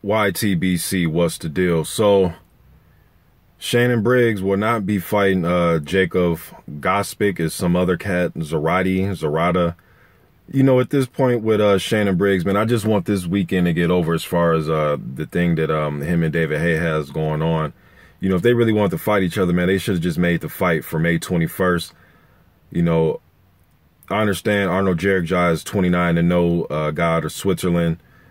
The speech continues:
Um, and I've actually came out with videos, and you can go check 'em. Months ago, I came out with videos saying that I think Arnold Jarickjai needs to go to the U K or come to the U S A to get him a good fight,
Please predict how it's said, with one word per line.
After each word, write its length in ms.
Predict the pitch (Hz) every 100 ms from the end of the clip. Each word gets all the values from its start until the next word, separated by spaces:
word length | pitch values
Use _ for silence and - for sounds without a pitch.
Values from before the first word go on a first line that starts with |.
| _ -
Um, 300 | 78 78 78
and 140 | 78
I've 180 | 90 101
actually 340 | 92 92 - 87
came 240 | 101 90
out 120 | 82
with 140 | 80 80
videos, 600 | 104 92 85 82 82 - - - - -
and 120 | 80
you 80 | 92
can 40 |
go 140 | 92 95
check 320 | - 113 85
'em. 240 | 80 80
Months 360 | 78 87 120 -
ago, 200 | 85 78
I 100 | 78
came 240 | - 92
out 100 | 85
with 120 | 82 80
videos 300 | 98 87 82
saying 220 | 92 85
that 100 | 80
I 80 | 82
think 260 | 90 85
Arnold 300 | 82 85 80
Jarickjai 580 | 76 90 85 82 80 78
needs 220 | 87 90
to 60 | 82
go 160 | 82
to 120 | 80 -
the 100 | 76
U 200 | 87 87
K 400 | 98 87 87 85
or 280 | - 87 90
come 220 | - 87
to 120 | 85
the 100 | 82
U 200 | 78 85
S 180 | 82 78
A 140 | 90 82
to 100 | 80
get 180 | 80 82
him 100 | 76
a 60 |
good 240 | 71 82 -
fight, 320 | - 78